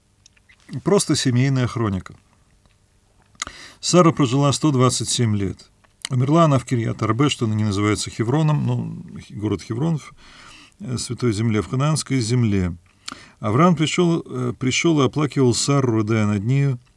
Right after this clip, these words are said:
а потом, отойдя от усопшей, обратился к хеттам. Возможно, это не те, которые хеттское царство построили, хотя мог-, могут быть и они, но какой-то местный народ, который там щас живёт.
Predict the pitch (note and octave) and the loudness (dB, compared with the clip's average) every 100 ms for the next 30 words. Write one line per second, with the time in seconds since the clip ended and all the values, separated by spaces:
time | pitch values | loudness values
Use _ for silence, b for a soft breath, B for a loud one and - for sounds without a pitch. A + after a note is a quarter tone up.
0 | _ B B B A2+ A#2 E3 D#3+ B2+ B2+ | _ B B B -6 -4 0 0 2 2
1 | B2+ A#2+ B2 - D3+ - B2+ G#2+ G#2+ C3 | 4 2 0 -2 -2 0 0 0 0 -2
2 | - A2+ - B2 G#2 - G#2 - B B | -2 -8 -2 -2 -2 -6 -10 -12 B B
3 | B A2 F#2+ B2+ A2 F#2+ A2+ G2+ G#2+ G#2+ | B -6 -4 -2 -2 -4 -4 -2 -2 -2
4 | - G#2+ G2 - G#2+ - A#2 G#2 - D#3+ | -2 -2 -2 -4 -4 -4 -6 -6 -2 -2
5 | C#3 C#3 - A#2 - A#2 G2+ F#2 G#2 F#2+ | -2 -6 -6 -6 -4 -4 -2 -4 -6 -6
6 | A#2+ G#2 A2 G2+ A2+ G#2+ G2 G#2 - A#2+ | -2 0 -2 -2 -2 -2 -2 -2 -2 -2
7 | B2 D#3 C3 B2+ A#2+ B2 B2+ B2 A#2+ A2 | 0 0 0 -2 -2 0 0 2 2 0
8 | - A2+ A#2+ A#2 F#2+ F#2+ - F2+ G#2 F#2 | 0 0 2 0 -2 -8 -8 -10 -8 -10
9 | - G2 F2 F#2+ F#2 | -8 -10 -8 -10 -10